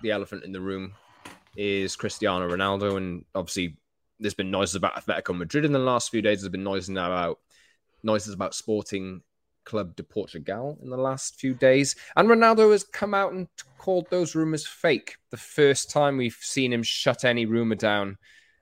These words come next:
And you look at that and think, "All right, that's one club he's ruled out," but he's not s-, he's not denied that he would like to leave at all. So there's definitely,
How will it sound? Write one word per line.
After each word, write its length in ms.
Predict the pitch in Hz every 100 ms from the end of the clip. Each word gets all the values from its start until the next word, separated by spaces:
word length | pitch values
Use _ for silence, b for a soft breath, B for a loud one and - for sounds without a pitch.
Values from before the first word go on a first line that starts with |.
| -
And 260 | 107 101 101
you 100 | 113
look 220 | 127 104
at 100 | 120
that 180 | 117 107
and 140 | 101
think, 240 | 107 101 - -
"All 60 |
right, 160 | 85 95
that's 200 | 104 -
one 220 | 104 101
club 200 | 98 104
he's 140 | 95 90
ruled 200 | 92 95
out," 180 | 90 90
but 60 |
he's 120 | 90
not 260 | 95 98 -
s-, 340 | - - - - _
he's 160 | 101 -
not 220 | 95 82 _ _ -
denied 520 | 107 113 110 110 98
that 100 | 92
he 120 | 107
would 140 | 98 95
like 160 | -
to 60 | 95
leave 220 | 98 85
at 100 | -
all. 100 | 95
So 80 | -
there's 100 | 101
definitely, 640 | - 98 - 92 85 80